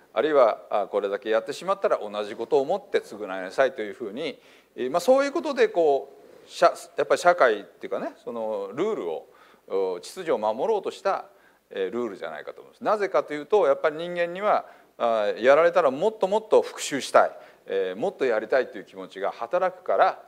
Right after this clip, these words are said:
そう、それがないようにということ。それで、えー、同じことをされるんだったら、やっぱりやっちゃいけないよねというですね、その罪を犯させないようにするための、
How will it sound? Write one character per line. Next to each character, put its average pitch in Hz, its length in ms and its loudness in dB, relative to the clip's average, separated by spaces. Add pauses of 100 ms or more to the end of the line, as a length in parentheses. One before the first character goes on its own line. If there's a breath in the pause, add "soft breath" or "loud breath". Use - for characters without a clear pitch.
そ 113 420 0
う、 95 40 -10
そ 113 140 2
れ 107 80 2
が 104 80 0
な 151 240 -2
い 131 80 -6
よ 107 80 -4
う 113 40 -6
に 143 120 -12
と - 80 -12
い 78 100 -14
う 71 40 -20
こ - 100 -20
と。 - 140 -12
そ 160 100 -4
れ 156 60 -4
で、 180 260 -4 (380 loud breath)
え 117 380 2
ー、 127 100 2
同 160 120 4
じ 180 140 -4
こ 185 120 -2
と 190 140 0
を 160 60 0
さ 143 160 2
れ 170 100 8
る 170 140 0
ん 147 100 -10
だ 151 80 4
っ - 160 -4
た 240 100 6
ら、 151 240 4 (800)
や 117 140 2
っ - 100 -12
ぱ 139 120 8
り 113 100 0 (680)
や 113 120 -2
っ - 40 -16
ち 147 100 4
ゃ 131 40 10
い 117 80 4
け 113 80 -2
な 113 120 -2
い 107 60 -2
よ 101 80 -6
ね 131 120 -4
と - 140 -8
い 113 180 -8
う 98 40 -14
で 127 80 -10
す - 100 -18
ね、 165 160 -6 (320 loud breath)
そ 117 160 -4
の 107 260 -2
罪 113 240 -8
を 101 100 0
犯 147 160 0
さ 175 120 0
せ 180 180 0
な 165 160 0
い 160 60 0
よ 156 100 -2
う 151 40 -4
に 143 80 -10
す 160 100 -6
る 156 100 -8
た 196 120 0
め 254 100 -6
の、 294 260 -4